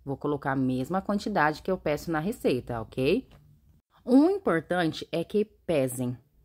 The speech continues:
cada grama, tá? Grama por grama. Então, eu coloquei ali, passou um pouquinho, tirei, vou colocar novamente, <laughs> pra ficar setenta gramas certinho. E olha só,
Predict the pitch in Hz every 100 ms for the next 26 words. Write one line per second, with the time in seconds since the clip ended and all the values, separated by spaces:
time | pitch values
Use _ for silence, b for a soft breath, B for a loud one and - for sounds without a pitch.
0 | - - 143 135 139 185 - 147 151 139
1 | 123 120 127 160 - 139 135 123 123 139
2 | - 170 165 104 104 - _ _ b b
3 | b b b - 349 370 - 254 214 -
4 | 160 151 135 131 196 - _ _ _ -
5 | 190 196 180 156 151 247 - 190 214 -
6 | 196 156 143 190 _ _ - 123 131 127
7 | 135 123 143 143 147 - - - B B
8 | B B - _ _ _ _ 180 180 -
9 | 180 180 180 180 190 190 190 175 156 160
10 | - - - 160 208 - - - - -
11 | _ _ _ b b b b b _ _
12 | 202 202 208 226 - 90